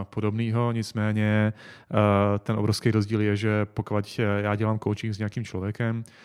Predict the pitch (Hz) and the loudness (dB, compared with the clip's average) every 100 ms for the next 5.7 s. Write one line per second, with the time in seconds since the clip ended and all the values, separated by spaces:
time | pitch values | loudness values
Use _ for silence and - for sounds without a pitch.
0 | - _ - 104 - 117 107 110 107 104 | -20 _ -2 -2 -2 0 2 4 2 0
1 | 113 101 107 110 107 - 107 104 101 104 | -2 -2 -2 0 -2 -2 -2 0 0 -2
2 | 101 104 107 - 110 - 104 101 113 101 | 0 -2 -2 -2 -4 -2 -4 -2 -4 -4
3 | - 110 101 107 101 - 104 98 101 92 | -4 -6 -4 -6 -6 -6 -6 -4 -4 -4
4 | 98 101 - - _ - 98 104 104 104 | -6 -10 -18 -20 _ -14 -8 -6 -2 -2
5 | 104 101 - 107 104 104 101 | -2 -4 -4 -2 0 -2 -4